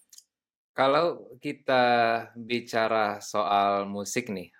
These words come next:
em, dan perkembangannya, kalau dibilang ya tahun dua ribuan awal kan, em, punya kultur musik yang beda dengan, eh, tahun dua ribu dua puluh tiga ini gitu.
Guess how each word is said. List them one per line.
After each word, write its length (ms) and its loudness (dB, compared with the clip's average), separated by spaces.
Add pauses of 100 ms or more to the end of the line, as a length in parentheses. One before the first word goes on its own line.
em, 240 -8
dan 160 -4
perkembangannya, 1040 -4
kalau 320 -10
dibilang 400 -4
ya 80 -6
tahun 240 -6
dua 240 -6
ribuan 480 -6
awal 400 2
kan, 320 -6 (400)
em, 240 -4
punya 320 -2
kultur 400 -4
musik 320 -6
yang 240 -2
beda 400 0
dengan, 320 -12 (320)
eh, 240 -10
tahun 480 -8
dua 240 -8
ribu 160 -8
dua 240 -6
puluh 160 -6
tiga 320 -4
ini 400 -2
gitu. 160 -20